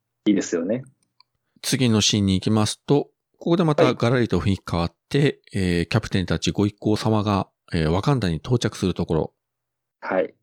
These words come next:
Speaker 1: 迎え入れられますね。王に。
Speaker 2: ボーミアがずっと夜のシーンだったんですけど、こちらは夜明けのシーンから始まって、結構絵的には明るくなるんで。
Speaker 1: そうですね。
Speaker 2: ちょっとホッとするような。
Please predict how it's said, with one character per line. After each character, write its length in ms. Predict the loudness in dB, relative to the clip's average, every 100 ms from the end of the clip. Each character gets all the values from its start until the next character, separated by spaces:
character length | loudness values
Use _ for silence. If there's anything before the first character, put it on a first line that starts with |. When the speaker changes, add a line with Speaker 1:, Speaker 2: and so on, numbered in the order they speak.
| _ _ -6
Speaker 1:
迎 240 | -4 0
え 80 | 2
入 180 | 4 4
れ 180 | 4 2
ら 80 | 0
れ 80 |
ま 140 | 0 -2
す 180 | -4 -4
ね。 180 | -4 -6 -12 _ _ _ _ -2
王 160 | 0
に。 180 | 0 -8 _ _ _ _ _ _ _ -2
Speaker 2:
ボ 160 | 0
ー 20 | 2
ミ 140 | 2
ア 80 | 0
が 260 | -2 -4 -6 _ _ -6
ず 120 | -4
っ 40 | 0
と 100 | 2
夜 220 | 4 2
の 120 | 0
シ 200 | 0 -2
ー 40 | -2
ン 20 |
だ 80 | -2
っ 100 | -4
た 120 | -4
ん 40 |
で 100 | -4
す 80 | -4
け 100 | -4
ど、 120 | -4 _ -6
こ 120 | -4
ち 100 | 2
ら 60 | 2
は 60 |
夜 220 | 4 4
明 80 | 2
け 140 | 0 0
の 120 | 2
シ 200 | 2 0
ー 80 | 0
ン 20 |
か 120 | -2
ら 60 | -4
始 200 | -4 -2
ま 120 | -2
っ 60 |
て、 120 | -4 -4
結 180 | -4
構 240 | 0 -2 -2 _ _ _ _
絵 80 | -2
的 180 | -2 0
に 60 | 0
は 140 | -2 -4
明 200 | -4 -2
る 80 |
く 100 | -2
な 100 | -2
る 140 | -2 -4
ん 80 | -4
で。 260 | -4 -6 -12 _ _ _ _
Speaker 1:
そ 340 | -18 -4 0 0
う 20 |
で 80 | -2
す 140 | -2
ね。 180 | 0 0
Speaker 2:
ち 40 |
ょ 20 |
っ 20 | 0
と 100 | -2
ホ 100 | -4
ッ 20 |
と 180 | -4 -4
す 120 | 0
る 100 | 0
よ 160 | 0 0
う 20 |
な。 160 | -2